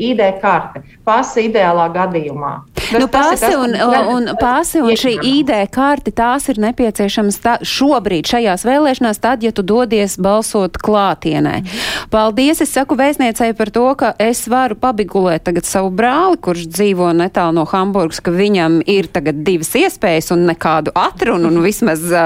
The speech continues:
Speaker 2: māsai nebūs nekādu atrunu par to, ka es nevarēju piedalīties vēlēšanās. Ja nu vienīgais par, par to informācijas trūkumu tieši saistībā ar pašām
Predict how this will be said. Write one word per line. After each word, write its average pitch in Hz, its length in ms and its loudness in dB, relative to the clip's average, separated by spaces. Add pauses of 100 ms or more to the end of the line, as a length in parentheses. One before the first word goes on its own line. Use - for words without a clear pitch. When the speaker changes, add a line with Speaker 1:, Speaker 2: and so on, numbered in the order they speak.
(120)
Speaker 2:
māsai 202 760 2
nebūs 165 480 -2
nekādu 165 640 0
atrunu 160 400 0 (240)
par - 140 -2
to, 175 180 2
ka 185 80 -4
es - 140 -4
nevarēju 165 400 2
piedalīties 151 640 0
vēlēšanās. 170 560 0
Ja 208 320 2
nu 392 160 0
vienīgais 302 540 2 (260)
par, 240 160 -2 (160)
par 233 160 -4
to 320 160 2
informācijas 247 960 0
trūkumu 254 560 2
tieši 254 460 0
saistībā 208 800 0 (100)
ar 190 160 0
pašām 180 540 0